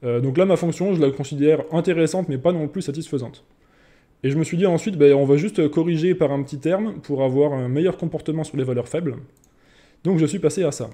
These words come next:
Euh, là, ce que j'ai fait, c'est que j'ai, euh, j'ai pondéré en fait la courbe précédente, euh, aux trois quarts, donc en la multipliant par, euh, soixante-quinze au lieu de cent. Et ensuite, j'ai rajouté un terme qui est le bonus joueur, enfin le minimum du bonus joueur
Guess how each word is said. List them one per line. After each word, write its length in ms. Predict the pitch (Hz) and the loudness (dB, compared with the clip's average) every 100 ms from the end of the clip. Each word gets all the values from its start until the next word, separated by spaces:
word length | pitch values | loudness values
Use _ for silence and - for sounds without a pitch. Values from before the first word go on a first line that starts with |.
| - _ _ _ _ _ _ - | -18 _ _ _ _ _ _ -6
Euh, 240 | 135 127 135 | -2 2 4
là, 120 | 196 | 4
ce 80 | 196 | 4
que 100 | 170 | 2
j'ai 120 | 160 | 2
fait, 360 | 160 196 233 | 2 0 -2
c'est 180 | - 147 | -4 -4
que 380 | - 165 185 185 - | 0 2 0 -2 -8
j'ai, 340 | 131 123 135 | -6 -2 0
euh, 640 | 127 123 123 120 117 117 120 | 2 0 0 0 0 -2 -2
j'ai 140 | 127 | -4
pondéré 360 | 185 180 175 190 | -2 0 0 0
en 100 | 151 | 0
fait 200 | 165 139 | -2 -2
la 120 | 127 | -4
courbe 220 | - 185 | -4 -6
précédente, 560 | - 156 151 151 143 120 104 _ _ _ _ _ - | -6 -4 -4 -4 -4 -10 -16 _ _ _ _ _ -6
euh, 220 | 120 120 - | -4 -4 -4
aux 80 | 143 | -8
trois 200 | 135 156 | -2 0
quarts, 220 | 160 175 | 0 -2
donc 180 | 170 127 | -2 -4
en 40 | |
la 120 | 127 127 | -4 -4
multipliant 560 | 127 - - 139 139 | -4 -8 -10 -6 -6
par, 200 | 127 120 | -4 -4
euh, 220 | 117 113 | -4 -6
soixante-quinze 560 | 117 143 160 147 160 147 | -8 -6 -4 -6 -4 -4
au 40 | |
lieu 120 | 127 127 | -4 -6
de 60 | |
cent. 340 | - 151 208 - _ _ _ _ 143 | -6 -6 -6 -14 _ _ _ _ -2
Et 80 | |
ensuite, 280 | 156 156 220 | -2 -2 -2
j'ai 120 | 156 | 0
rajouté 500 | 151 151 156 165 190 208 | 2 2 0 0 -2 -2
un 100 | 160 | -6
terme 300 | 151 151 190 | 0 2 0
qui 220 | - 135 | -4 0
est 40 | 151 | 2
le 120 | 135 | 2
bonus 280 | 127 185 185 | 2 0 0
joueur, 360 | 151 165 165 156 | 0 2 2 0
enfin 180 | 139 139 | -2 2
le 140 | 143 | 2
minimum 460 | 180 208 180 190 165 | 2 2 2 0 0
du 100 | 135 | 0
bonus 260 | 139 165 | 0 0
joueur 480 | 131 139 143 170 | -2 2 4 2